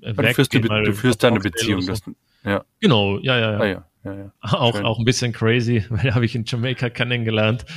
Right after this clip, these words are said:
Speaker 1: <laughs> ist dann zu mir auf meine Karibikinsel gezogen und jetzt
Speaker 2: Ja.
Speaker 1: leben wir halt gemeinsam seit ein paar Jahren. Genau.
Speaker 2: Schön. Geiles Leben, Robert. Sehr, sehr inspirierend.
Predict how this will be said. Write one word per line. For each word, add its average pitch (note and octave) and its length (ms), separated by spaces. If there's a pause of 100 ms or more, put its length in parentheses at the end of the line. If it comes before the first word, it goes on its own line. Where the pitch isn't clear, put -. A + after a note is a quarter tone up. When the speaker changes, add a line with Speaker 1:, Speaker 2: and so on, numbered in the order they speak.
(160)
Speaker 1:
<laughs> - 260
ist - 200
dann A2 140
zu B2 160
mir C3+ 260
auf A#2+ 140
meine D3 280
Karibikinsel C3 680
gezogen B2 500
und A2 100
jetzt G#2+ 160
Speaker 2:
Ja. G#2+ 100
Speaker 1:
leben A2 120
wir - 140
halt A2 120
gemeinsam G2 680 (680)
seit G#2 240
ein F#2 60
paar F#2+ 160
Jahren. G#2+ 380 (1000)
Genau. - 380
Speaker 2:
Schön. G#2 340 (840)
Geiles C#3 260
Leben, D3 220
Robert. G2+ 320
Sehr, C3 240
sehr C3+ 200
inspirierend. A#2 520